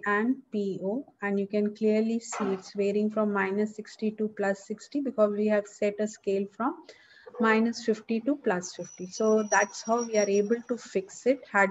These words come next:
we taken a waveform chart, this would have been a continuously varying, uh, variable.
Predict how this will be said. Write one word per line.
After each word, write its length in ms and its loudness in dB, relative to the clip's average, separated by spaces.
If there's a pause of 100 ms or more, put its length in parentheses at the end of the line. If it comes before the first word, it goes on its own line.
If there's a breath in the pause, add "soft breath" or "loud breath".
we 100 0
taken 500 0
a 180 0
waveform 680 0
chart, 280 4 (440 loud breath)
this 180 0
would 160 4
have 200 2
been 160 2
a 80 -2
continuously 800 0
varying, 680 2 (560)
uh, 420 -4
variable. 640 -4